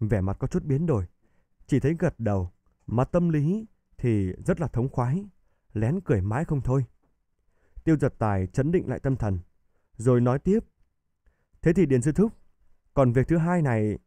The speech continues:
còn trọng yếu hơn việc vừa rồi nữa. Ân sư cũng dặn đi dặn lại, đệ tử đến ba lần liền, những mong sư thúc nhất định hồi đáp."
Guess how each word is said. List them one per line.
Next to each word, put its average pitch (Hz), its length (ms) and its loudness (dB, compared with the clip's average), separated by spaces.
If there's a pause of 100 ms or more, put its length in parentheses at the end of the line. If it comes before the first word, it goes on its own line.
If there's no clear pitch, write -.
(240)
còn 117 160 2
trọng - 160 -2
yếu 135 180 2
hơn 180 220 2 (300)
việc 117 240 -2
vừa 113 120 4
rồi 107 160 2
nữa. 170 280 0 (580)
Ân 135 220 2
sư 139 320 2 (280)
cũng 143 220 0
dặn 147 220 -2
đi 151 120 2
dặn 123 180 -4
lại, 107 240 -2 (400)
đệ 127 160 2
tử 110 140 -2
đến 151 180 -4
ba 185 140 2
lần 135 220 0
liền, 101 200 -2 (720)
những 165 220 4
mong 156 180 2
sư 143 180 0
thúc 196 180 0
nhất 185 240 0
định 139 160 0
hồi 110 260 0
đáp." 135 240 -4